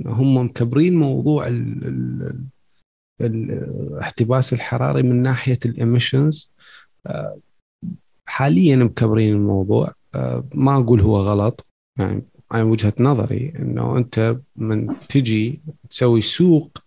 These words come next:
للكريدت على مود الاحتباس الحراري، هنا أكو، أكو بوق بالموضوع. آم، الحل إنه أنت تسوي حملات زراعة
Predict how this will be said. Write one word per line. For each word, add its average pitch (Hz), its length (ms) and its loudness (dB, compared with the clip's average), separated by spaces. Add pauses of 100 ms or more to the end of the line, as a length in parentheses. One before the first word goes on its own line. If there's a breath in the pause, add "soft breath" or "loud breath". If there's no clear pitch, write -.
(220)
للكريدت 113 1500 0 (220)
على 104 220 -2
مود 143 320 4
الاحتباس 117 1000 -2
الحراري، 110 560 -2
هنا 147 260 2
أكو، 143 400 0 (320)
أكو - 180 0
بوق 123 320 4
بالموضوع. 101 560 0 (1000 soft breath)
آم، 107 560 -4 (800)
الحل 127 500 -2
إنه 127 240 -2
أنت 120 220 -4
تسوي 110 580 -2 (880)
حملات 131 540 2 (200)
زراعة 110 600 0